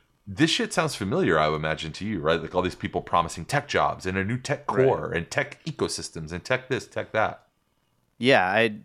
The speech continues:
Speaker 2: I don't know that I hear about those jobs actually existing here or anything. That it seems to be the same thing that you're, that Miami's going through right now, because I, I can't imagine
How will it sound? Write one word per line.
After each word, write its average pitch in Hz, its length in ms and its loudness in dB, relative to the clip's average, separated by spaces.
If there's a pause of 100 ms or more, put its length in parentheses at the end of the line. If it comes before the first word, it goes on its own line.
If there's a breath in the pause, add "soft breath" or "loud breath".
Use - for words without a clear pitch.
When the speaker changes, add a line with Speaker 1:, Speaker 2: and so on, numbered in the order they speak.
Speaker 2:
I 123 100 2
don't 143 300 -2
know 139 160 2
that 123 160 4
I 101 140 6
hear 135 640 2
about 101 500 -2
those 107 280 -4
jobs 101 400 0
actually 98 360 -8
existing - 520 -10
here 170 360 -8
or - 20 -6
anything. - 640 -12
That 107 280 -2
it 104 140 -8
seems - 420 -6
to 110 60 -12
be 117 100 -2
the 104 80 -4
same 107 280 -4
thing 101 260 -6
that 98 140 -8
you're, 98 340 -4 (380 soft breath)
that 101 180 -2
Miami's 104 420 -4
going 85 260 -12
through - 200 -12
right - 180 -10
now, 90 140 -10
because 101 360 -2
I, 117 200 4
I 123 100 0
can't 170 280 -2
imagine 120 640 0